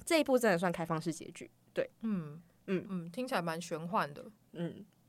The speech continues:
Speaker 2: 哦。
Speaker 1: 就是我很难一语道出这部小说到底在做些什么事情，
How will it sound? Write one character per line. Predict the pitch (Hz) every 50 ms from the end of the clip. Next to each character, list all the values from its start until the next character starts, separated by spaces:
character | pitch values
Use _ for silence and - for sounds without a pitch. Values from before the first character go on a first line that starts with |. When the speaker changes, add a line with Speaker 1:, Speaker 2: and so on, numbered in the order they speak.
| _ _
Speaker 2:
哦。 | - 185 190 190 190 196 196 196 196 208 -
Speaker 1:
就 | - 381
是 | 494 480 - -
我 | - 233 240 247 269
很 | 254 285 254 220 202
难 | 190 190 - -
一 | 302 269 226
语 | 196 160
道 | - - 220 208
出 | 208 - 214
这 | - - 214
部 | 202 214 214 214
小 | - 160 135 147
说 | - 160
到 | 165 185 165
底 | 165
在 | 170 170 160
做 | - - 156 147
些 | - 143 143
什 | - - 135
么 | 78 - -
事 | - - 135
情， | - - - -